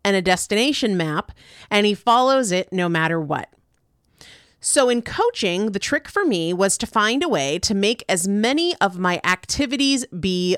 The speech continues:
lunch pail, blue collar activities as I could. So mood would not be a factor. Hope could come or go. It didn't matter. My energy would be high or low, and I'd still do what I set myself up to do.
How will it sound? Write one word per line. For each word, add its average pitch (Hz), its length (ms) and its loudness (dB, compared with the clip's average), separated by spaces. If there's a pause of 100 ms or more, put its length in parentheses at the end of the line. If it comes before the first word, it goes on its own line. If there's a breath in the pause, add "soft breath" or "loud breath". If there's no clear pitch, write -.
lunch 262 420 0
pail, 262 460 2
blue 202 380 0
collar 226 560 0
activities 165 760 -2
as 143 220 -2
I 180 140 0
could. 104 420 -6 (640 soft breath)
So 196 220 0
mood 285 500 2 (460)
would 156 180 -4
not 214 180 4
be 247 140 -2
a 233 60 -2
factor. - 480 -4 (140)
Hope - 260 2
could 277 160 -2
come 285 180 2
or 277 60 0
go. 262 400 4
It 196 160 -2
didn't 208 220 -2
matter. 175 420 4
My 175 240 2
energy 247 320 0
would 269 120 -2
be 254 100 0
high 226 240 2
or 226 120 2
low, 185 320 4
and 175 160 0
I'd 170 200 -2
still 302 340 -2
do 208 260 0
what 190 140 2
I 170 40 0
set - 280 -2
myself 185 340 -2
up - 140 -4
to - 100 -4
do. 143 320 -6